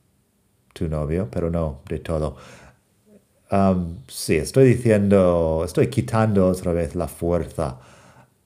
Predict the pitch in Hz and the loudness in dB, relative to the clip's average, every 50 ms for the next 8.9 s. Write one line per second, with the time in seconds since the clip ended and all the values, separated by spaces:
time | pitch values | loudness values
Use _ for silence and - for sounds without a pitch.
0 | _ _ _ _ - - 87 85 85 85 82 80 80 78 78 76 73 - - - | _ _ _ _ -8 -6 -4 -2 -2 -2 -2 -2 -2 -2 -4 -6 -8 -8 -6 -4
1 | 90 85 85 82 78 82 80 78 - - 78 71 87 85 82 - 82 80 82 104 | -2 0 0 0 0 -2 -4 -4 -6 -8 -6 -4 -4 -4 -4 -4 -2 2 4 6
2 | 104 101 92 - - 95 85 76 73 69 65 - - _ - - - - _ _ | 6 6 4 0 -2 -4 -2 -4 -4 -6 -10 -14 -18 _ -20 -20 -20 -20 _ _
3 | _ _ _ _ _ _ _ - _ _ _ _ _ _ _ _ _ _ _ _ | _ _ _ _ _ _ _ -20 _ _ _ _ _ _ _ _ _ _ _ _
4 | _ _ _ - - - _ - - 98 90 85 82 78 - - 87 85 85 85 | _ _ _ -20 -20 -20 _ -12 -6 -4 -4 -4 -4 -6 -6 -4 -2 -2 -2 -2
5 | 82 76 76 73 71 69 64 - - - _ _ _ _ - 107 110 113 113 107 | -2 -4 -4 -4 -4 -6 -8 -12 -18 -20 _ _ _ _ -14 -10 -6 -6 -4 -4
6 | - - 87 - - 101 90 - - - 87 85 85 80 73 85 82 82 85 85 | -4 -6 -4 0 0 0 0 0 -2 -4 -4 -2 -2 -4 -4 -4 -4 -4 -2 0
7 | 90 123 151 160 170 165 156 127 110 95 82 - - 76 73 73 71 71 69 69 | 2 4 6 6 6 4 4 4 2 2 2 0 -4 -6 -6 -6 -6 -6 -8 -8
8 | 80 82 - - - - - - - - - - - - - - - | -10 -10 -12 -12 -14 -14 -14 -14 -12 -12 -12 -12 -12 -14 -14 -16 -18